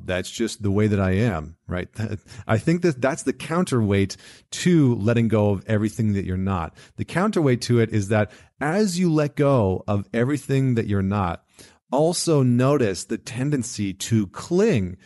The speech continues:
to everything that you think that you are, right? To cling to everything that you think that you are. And in this process of letting go of everything that you're not,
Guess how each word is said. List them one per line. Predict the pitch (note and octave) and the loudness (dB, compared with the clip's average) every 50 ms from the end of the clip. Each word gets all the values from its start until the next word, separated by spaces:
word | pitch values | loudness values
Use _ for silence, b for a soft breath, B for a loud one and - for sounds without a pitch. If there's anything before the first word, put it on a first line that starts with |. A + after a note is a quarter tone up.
| b b b | b b b
to | - - A2+ A#2+ | -4 -2 -2 0
everything | - A#2+ A#2+ A#2+ C3 B2+ - - B2+ A#2+ A#2 | 2 2 2 4 2 2 2 2 2 4 4
that | A2 G#2 | 2 2
you | F#2+ G2+ G2 | 0 -2 -2
think | - - A2 G#2+ G#2 G2 - | -2 0 0 2 2 0 -2
that | - F#2 | -6 -4
you | - F#2 F#2 F2+ | -2 0 0 0
are, | F2 F2 E2+ E2+ E2 E2+ - _ _ _ - | 0 -2 -4 -6 -8 -12 -16 _ _ _ -8
right? | G2 G2 G2 G2 - B B B B B B | -6 -6 -6 -6 -8 B B B B B B
To | - A#2 | -8 -6
cling | - - - D3+ D3+ D3 B2+ A2+ | -6 -2 0 2 2 2 2 0
to | A2 A2+ | 2 2
everything | G#2+ A2 A#2 A#2+ A#2+ B2+ A#2 | 2 2 2 2 0 0 -2
that | G#2+ F#2+ | -2 0
you | G2+ F#2+ | -2 -4
think | - - G#2+ G2+ - - | -4 -4 -8 -8 -6 -4
that | G#2 G2 F#2+ | -4 -4 -2
you | F#2 F#2 F#2 F2+ | -2 -2 -2 -2
are. | F2+ F2+ F2+ F#2 F#2 B B B B B | -4 -6 -6 -10 -12 B B B B B
And | - A#2 B2 | 0 2 2
in | B2+ | 2
this | C3 B2 A2 - | 2 0 -2 -4
process | - - - F#3 A#3 A3 - G3 F3+ - | -6 -2 0 0 0 2 0 0 -2 0
of | D#3+ C#3 B2 | 0 -2 0
letting | C3+ C#3+ D3 D#3 C#3+ B2+ | 0 0 2 2 0 2
go | B2 B2 B2+ C3 C3 C3 | 2 2 4 4 4 4
of | A#2+ G#2+ | 2 0
everything | - A2+ A#2 B2 C3 A#2+ C3 B2+ | 0 0 0 0 0 0 0 0
that | A#2+ A#2 G#2 | 0 0 2
you're | G2+ G#2 | 0 0
not, | G#2 G2+ G#2+ A2+ A#2+ A#2+ B | 2 2 2 2 2 0 B